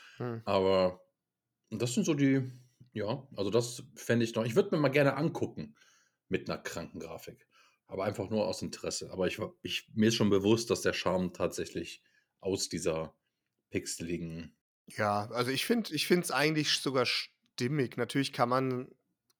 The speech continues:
Speaker 1: jetzt auch gerade bei dem drei D Teil oder so, oder <laughs> drei D in an-, aber ja doch, drei D Teil, das könnte natürlich schon besser aussehen, aber ich find diesen Kartenspielteil, find ich mit dieser eher pixeligen oder reduzierten Grafik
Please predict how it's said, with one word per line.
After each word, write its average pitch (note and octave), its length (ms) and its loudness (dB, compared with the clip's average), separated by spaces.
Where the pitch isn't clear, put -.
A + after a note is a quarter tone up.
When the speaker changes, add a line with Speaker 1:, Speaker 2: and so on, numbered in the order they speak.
Speaker 1:
jetzt - 160 -12
auch - 100 -12
gerade G#2 220 -2
bei A2 100 -6
dem G#2+ 140 -4
drei G#2+ 180 -4
D A2+ 200 -6
Teil A2 320 -4
oder A2 200 -4
so, A2+ 160 -6
oder G2+ 160 -8
<laughs> - 160 -14
drei F2+ 180 -10
D G#2+ 200 -12
in G2+ 80 -12
an-, G#2+ 140 -12
aber G#2 220 -14
ja G#2+ 100 -10
doch, G#2+ 160 -14
drei G#2+ 180 -6
D A2+ 120 -4
Teil, A2+ 260 -6
das C#3 160 -6
könnte C3 160 6
natürlich A#2+ 260 0
schon A2+ 140 -2
besser A#2 220 2
aussehen, A#2+ 360 0
aber A2+ 140 -2
ich A2 100 -6
find B2 280 -6
diesen A2+ 240 -2
Kartenspielteil, C3 1160 2
find C3+ 360 0
ich C#3 240 -2
mit C3 260 -4
dieser A#2+ 760 6
eher A#2+ 180 2
pixeligen A#2+ 600 -4
oder A2 420 -2
reduzierten A#2 500 -6
Grafik A2 400 -2